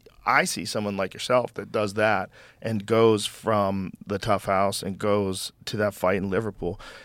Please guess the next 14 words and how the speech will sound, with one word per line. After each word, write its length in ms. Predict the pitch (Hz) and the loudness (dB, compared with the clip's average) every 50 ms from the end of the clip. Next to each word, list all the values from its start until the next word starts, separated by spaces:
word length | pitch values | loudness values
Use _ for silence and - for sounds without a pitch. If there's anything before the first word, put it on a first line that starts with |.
| - - | -20 -4
to 80 | - 156 | 2 4
me, 160 | 226 330 311 | 6 6 8
that's 220 | 226 254 320 - 247 | 8 6 6 6 4
like 120 | 180 139 | 4 4
one 140 | 131 143 143 | 6 4 6
of 60 | 131 | 6
the 180 | 123 110 90 90 | 6 6 4 2
great 320 | - 110 123 143 143 - | 2 4 4 4 4 4
American 420 | 123 123 123 127 143 139 - 143 | 2 4 4 4 4 2 0 -6
success 380 | 135 - 139 - - 208 277 285 | -6 -8 -8 0 4 4 4 4
stories. 560 | - - - - 87 69 - - - - - - - - - - - - _ _ - | 4 2 2 2 2 0 -2 -6 -10 -14 -16 -18 -20 -20 -20 -20 -20 -20 _ _ 2
That 80 | - | 2
was 100 | - 254 | 4 4
fucking 540 | - - 277 208 156 - - 139 117 80 - | 4 4 2 2 2 0 -2 -2 -2 -4 -8